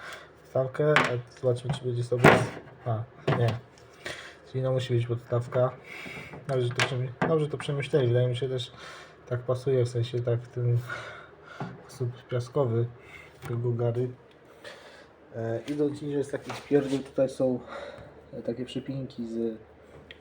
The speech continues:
z Death Note'u. Dobra, idziemy tutaj. No wiadomo, perfumy jakieś, jakaś taka karteczka urodzinowa ze zdjęciami, to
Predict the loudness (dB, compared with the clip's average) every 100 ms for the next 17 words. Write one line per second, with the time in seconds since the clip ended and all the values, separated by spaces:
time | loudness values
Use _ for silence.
0 | -8 -6 -6 -8 -6 0 -2 -2 -16 -20
1 | -20 -20 -20 -20 -20 -20 -20 -20 -20 -16
2 | -16 -14 -14 -14 -20 -20 -20 -20 -20 -20
3 | -10 -6 -2 -2 0 -2 -2 -4 -4 -4
4 | 2 4 2 0 -10 -12 -12 -16 -18 -6
5 | -2 0 0 2 0 0 -4 0 2 2
6 | 0 -4 -4 -10 -18 -18 -20 -20 -18 -8
7 | -8 -4 -4 -2 -2 -2 -4 -6 -2 -2
8 | 0 -2 -4 -4 -4 -2 -6 -6 -10 -8
9 | -8 -8 -8